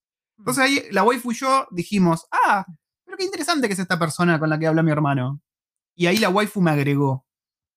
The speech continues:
Speaker 2: Así
Speaker 1: Sí.
Speaker 2: de descarada
Speaker 1: Qué
Speaker 2: la waifu.
Speaker 1: descarada, por favor.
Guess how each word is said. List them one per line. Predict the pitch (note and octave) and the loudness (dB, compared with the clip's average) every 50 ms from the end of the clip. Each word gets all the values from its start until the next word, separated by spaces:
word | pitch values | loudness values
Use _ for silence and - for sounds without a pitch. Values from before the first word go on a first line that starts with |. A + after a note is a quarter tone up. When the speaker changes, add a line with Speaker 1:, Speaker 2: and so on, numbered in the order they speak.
| _ | _
Speaker 2:
Así | _ _ - - F#3 | _ _ -18 -8 -4
Speaker 1:
Sí. | F#3 | 0
Speaker 2:
de | F3+ F3 | 0 2
descarada | D#3 C#3+ C3+ - _ - D3 C#3 D#3 D3+ D3 C#3 C3 B2+ | 2 0 0 -4 _ -4 -2 0 2 2 2 2 0 0
Speaker 1:
Qué | B2 A#2 | -2 -4
Speaker 2:
la | B2+ | -4
waifu. | B2+ C3 - | -6 -6 -4
Speaker 1:
descarada, | F3 F3+ E3+ - - - - | -2 -2 -2 -4 -6 -14 -20
por | - F3+ - | -20 -20 -20
favor. | _ _ C#3+ C#3+ C#3 | _ _ -20 -20 _